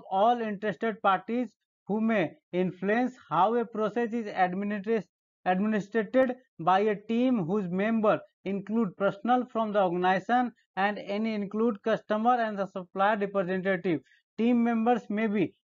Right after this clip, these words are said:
internal or external to the organization. Either existing member and a H O C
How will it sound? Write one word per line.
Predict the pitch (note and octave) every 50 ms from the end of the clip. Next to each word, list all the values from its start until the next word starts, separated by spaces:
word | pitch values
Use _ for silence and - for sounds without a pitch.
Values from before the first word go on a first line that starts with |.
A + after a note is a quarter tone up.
| - -
internal | E3 E3+ F3 D#3+ - G3 G3 G3 G#3 A3+ B3 C4 B3
or | A3 G3+ G3+ G3+
external | G3+ G3 G3+ - - F#3+ G3 G#3+ A#3 B3 B3+ A#3+ - -
to | G#3 F#3+
the | F3 G3 F#3 F3
organization. | E3+ F3 F3+ G3 G#3+ G#3+ - - A#3 A#3+ A#3+ A#3 A3+ _ _ _ _ -
Either | F3 F3+ G3 G#3 G3+ A#3+ A3+ F3 - - - _ -
existing | F3+ F3+ F3 E3 G#3 G#3+ F#3+ G3+ B3 B3+ B3 A#3
member | A3 G#3+ G#3 G#3 G#3 G3+ A#3 B3 B3 A#3+ A#3+ _ _ _ -
and | - F#3+ G3+ G3+ G#3+
a | G#3 F#3 D#3+ D#3 - _ _ _ _ _ _ _ _ - -
H | F#3+ F#3 F#3+ A#3+
O | A#3+ A#3
C | G#3+ - C4 C4 B3